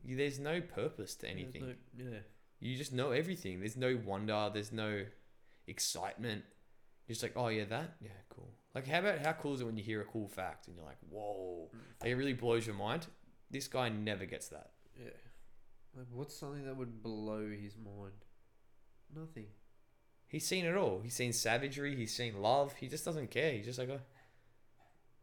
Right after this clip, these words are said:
Speaker 2: You literally know the answer. If you're a god and you know everything, you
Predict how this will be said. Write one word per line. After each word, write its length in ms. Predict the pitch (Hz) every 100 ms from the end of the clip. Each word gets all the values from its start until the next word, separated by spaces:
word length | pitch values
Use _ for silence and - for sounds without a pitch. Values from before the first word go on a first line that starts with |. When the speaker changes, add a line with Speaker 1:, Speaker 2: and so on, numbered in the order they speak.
| - - - - - - - -
Speaker 2:
You 120 | 151 143
literally 680 | 147 156 175 190 185 175 139 135
know 240 | 135 135
the 300 | 127 - 117
answer. 280 | 117 - 113
If 120 | 143
you're 120 | 135 139
a 40 |
god 480 | 120 117 113 110 107 - - - - - - -
and 100 | 123
you 80 | 113
know 140 | 107 107
everything, 360 | 107 107 104 104
you 140 | 110